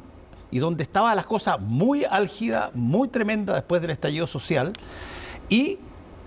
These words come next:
pasó algo que ustedes probablemente recuerdan mejor que nadie,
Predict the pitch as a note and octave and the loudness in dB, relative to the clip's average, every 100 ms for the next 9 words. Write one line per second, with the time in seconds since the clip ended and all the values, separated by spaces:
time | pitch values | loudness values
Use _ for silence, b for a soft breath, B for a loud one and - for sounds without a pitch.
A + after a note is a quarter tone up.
0 | - - - - - D#3 - C4+ - - | -20 -20 -16 -6 2 2 4 2 2 -4
1 | - A3+ B3 - - - - - - - | 0 2 4 0 0 0 -2 -8 -16 -6
2 | G#2+ - E3 C#3+ A2 - - - - - | -6 0 2 4 2 -6 -20 -20 -20 -20
3 | - - A#2 B2 C#3+ C3+ C3 B2+ B2 D3 | -18 -10 0 2 2 0 0 0 2 2
4 | C#3 A#2+ C3 A#2 F#3+ F3 C#3 | 2 0 -2 0 2 2 2